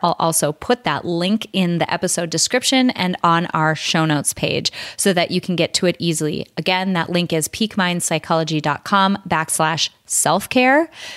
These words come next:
Check that program out. It is a mini program of ours.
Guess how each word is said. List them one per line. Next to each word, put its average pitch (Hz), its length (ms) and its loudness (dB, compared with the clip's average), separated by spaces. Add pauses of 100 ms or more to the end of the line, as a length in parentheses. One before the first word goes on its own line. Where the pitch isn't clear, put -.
(160)
Check 208 280 0
that 302 200 0
program 170 480 0
out. 156 340 -4
It 208 220 0
is 175 300 0
a 160 100 -2
mini 185 400 0
program 208 520 2
of 190 180 -2
ours. 165 520 0